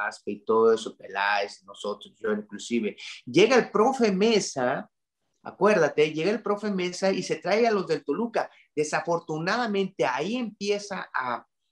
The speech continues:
a la selección a, a, a irnos mal, pues porque a final de cuentas, eh, eh, eh, los jugadores del Toluca o los seleccionados que fueron del Toluca, pues no, no respondían bien como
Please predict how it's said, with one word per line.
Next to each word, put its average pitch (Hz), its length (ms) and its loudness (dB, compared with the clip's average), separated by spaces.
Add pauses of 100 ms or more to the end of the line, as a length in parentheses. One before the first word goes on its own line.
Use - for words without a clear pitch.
(240)
a 127 360 4
la 123 120 -4
selección 170 520 0
a, 180 60 4 (120)
a, 131 220 0
a 127 80 2
irnos 170 520 2
mal, 151 420 0 (460)
pues 165 240 2
porque 180 300 0
a - 40 -2
final 214 260 -4
de 277 120 -6
cuentas, 240 600 -2 (300)
eh, 151 320 -2
eh, 139 80 -4
eh, 131 500 -6
los 165 380 2
jugadores 196 460 6
del 208 200 4
Toluca 185 500 6
o 160 40 6
los 151 160 2
seleccionados 147 640 0
que 170 100 -6
fueron 185 240 -2
del 139 160 -2
Toluca, 147 400 -2
pues 175 220 -4
no, 226 340 2 (300)
no 165 260 0
respondían 220 840 0
bien 202 200 0
como 185 240 0